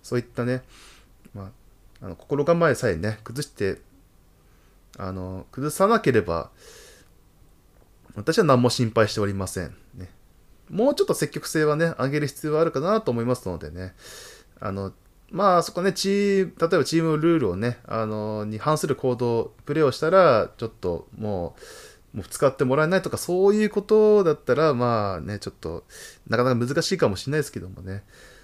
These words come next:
あ、バスケはね、本当にいろんな、あの、選択肢がね、あって、役割だけじゃなくてね、その場面でね、一番必要な、例えばゴールの前がね、あの、スペースあるのに、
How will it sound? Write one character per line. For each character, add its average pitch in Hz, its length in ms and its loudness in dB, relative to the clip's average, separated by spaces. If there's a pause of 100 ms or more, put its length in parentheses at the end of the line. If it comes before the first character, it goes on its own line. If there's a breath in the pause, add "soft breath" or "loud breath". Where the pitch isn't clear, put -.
(680 soft breath)
あ、 87 160 -12
バ 165 100 2
ス - 100 -6
ケ 175 100 4
は 104 60 6
ね、 101 120 -2
本 170 180 -4
当 - 140 -8
に 113 60 0
い - 20 -2
ろ 165 120 2
ん 208 120 2
な、 208 260 2 (200)
あ 156 80 -2
の、 160 160 -2
選 165 180 -2
択 185 180 0
肢 107 140 -6
が 85 160 -2
ね、 101 160 -8 (120)
あ 117 100 -4
っ - 60 -6
て、 90 300 -4 (180)
役 123 240 -2
割 147 360 4
だ 123 120 2
け 156 100 -2
じ 127 60 0
ゃ - 20 -2
な 113 100 -2
く - 80 -16
て - 120 -14
ね、 95 240 -8
そ - 160 -10
の 254 280 0 (120)
場 208 180 2
面 220 220 2
で 104 140 2
ね、 101 260 -8
一 151 240 -8
番 220 180 2
必 - 220 -8
要 208 160 4
な、 196 240 0 (160)
例 180 100 -2
え 196 40 0
ば 123 80 2
ゴ 165 180 8
ー 208 60 10
ル 165 40 2
の 127 80 2
前 139 220 2
が 90 120 -4
ね、 95 200 -6 (540 loud breath)
あ 107 160 -6
の、 98 240 -6 (540)
ス - 120 -10
ペ 190 100 6
ー 180 40 2
ス 139 120 4
あ 151 120 10
る 165 60 4
の 156 120 0
に、 160 400 2